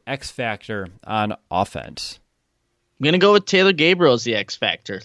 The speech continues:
Speaker 2: Like I said, Jalen Ramsey's gonna be on Allen Robinson for a majority of this game, but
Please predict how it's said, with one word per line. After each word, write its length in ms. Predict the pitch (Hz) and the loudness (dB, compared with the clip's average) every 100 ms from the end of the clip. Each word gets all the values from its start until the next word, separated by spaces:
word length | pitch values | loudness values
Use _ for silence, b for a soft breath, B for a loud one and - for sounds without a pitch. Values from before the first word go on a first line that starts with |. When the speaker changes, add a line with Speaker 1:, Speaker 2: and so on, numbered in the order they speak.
| - | -4
Speaker 2:
Like 200 | 131 175 | 0 0
I 60 | |
said, 340 | 196 170 107 - | 2 2 0 -4
Jalen 340 | 127 135 147 | 0 2 2
Ramsey's 380 | 143 143 151 147 | 2 0 -2 -4
gonna 120 | 147 | -2
be 120 | 147 | 0
on 140 | 143 139 | 0 0
Allen 300 | 127 139 143 | 2 2 2
Robinson 440 | 135 139 123 143 | 2 0 -2 -6
for 120 | - | -4
a 20 | 131 | -4
majority 460 | 123 107 127 131 | -4 -4 0 0
of 60 | 135 | 0
this 180 | 135 - | -4 -2
game, 360 | 127 143 180 b b b _ | 0 0 -2 b b b _
but 300 | 139 143 - | 2 2 0